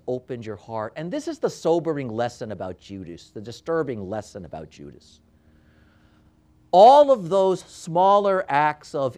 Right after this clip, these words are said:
infidelity open the heart more and more to the big act of infidelity.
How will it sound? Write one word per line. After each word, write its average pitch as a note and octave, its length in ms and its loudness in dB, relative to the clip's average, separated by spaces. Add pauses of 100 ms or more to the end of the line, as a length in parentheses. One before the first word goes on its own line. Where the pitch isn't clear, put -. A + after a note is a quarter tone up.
infidelity A#2 1040 -10 (680)
open F#3 480 0
the D3+ 140 -2
heart C3 560 -4 (280)
more C#3 840 -2
and A2 200 -8
more G#2+ 640 -6 (500)
to C3+ 100 -10
the G#2+ 100 -8
big F2+ 320 -10
act D2 260 -18
of D2+ 80 -20
infidelity. C#2 680 -20